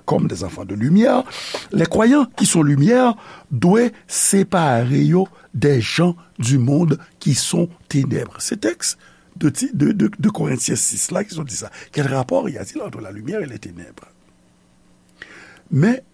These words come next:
moi, je veux dire que cette séparation n'est pas une séparation physique, mais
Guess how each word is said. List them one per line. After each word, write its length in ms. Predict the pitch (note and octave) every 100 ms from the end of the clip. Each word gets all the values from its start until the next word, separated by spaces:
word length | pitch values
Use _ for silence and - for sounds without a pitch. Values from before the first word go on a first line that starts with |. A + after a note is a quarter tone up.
| _ -
moi, 220 | C3 A3+
je 60 | -
veux 80 |
dire 260 | - - - -
que 300 | - A#2 F#3+ - _ _ _ _ _ _ _ _ _ _ _ _ -
cette 320 | - G3+ G#3
séparation 960 | - F#3 E3 D3 A2+ - - F#3+ G#3+ - _ _ -
n'est 200 | A#2 B2+
pas 400 | - _ F#3+ F#3 - _ _ _ -
une 340 | F3 F3 F3
séparation 1120 | E3+ - - - B2 G#2+ G2 - - D3 D3+ - _
physique, 880 | - - - F3 B2 G#2 B2 - - - _ _ _ _ _ _ _ _ _ _ - - -
mais 240 | D3 D#3+